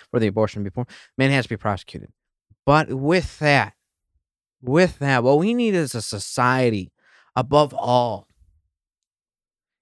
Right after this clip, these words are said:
is everybody's like, they're like, "Oh, we're feeling for Ukraine, we're, you know, this and that, or we're feeling for the families that are getting split up at the border and this and that." But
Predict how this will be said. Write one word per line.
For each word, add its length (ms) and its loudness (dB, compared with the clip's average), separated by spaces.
is 360 4
everybody's 640 2
like, 300 -4
they're 140 6
like, 340 4
"Oh, 240 4
we're 120 -2
feeling 380 -6
for 100 -4
Ukraine, 1040 0
we're, 120 -2
you 80 -8
know, 220 0
this 260 0
and 180 -2
that, 560 2
or 240 -4
we're 120 4
feeling 400 2
for 120 0
the 80 -2
families 420 2
that 80 2
are 60 6
getting 200 0
split 320 0
up 100 -2
at 100 -6
the 60 -6
border 680 4
and 160 2
this 200 -2
and 100 -2
that." 160 0
But 160 -4